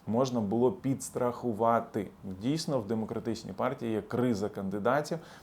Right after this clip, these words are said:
ну і є з цим великі проблеми. І,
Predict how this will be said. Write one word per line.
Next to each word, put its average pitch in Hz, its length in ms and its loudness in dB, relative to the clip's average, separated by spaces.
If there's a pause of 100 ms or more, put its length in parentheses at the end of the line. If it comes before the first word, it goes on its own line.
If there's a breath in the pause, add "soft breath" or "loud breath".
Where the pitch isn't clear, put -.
(120)
ну 123 180 2
і 139 80 2
є 113 320 4
з 131 80 -4
цим 123 240 0
великі 107 420 0
проблеми. 107 1200 4 (960)
І, 160 260 8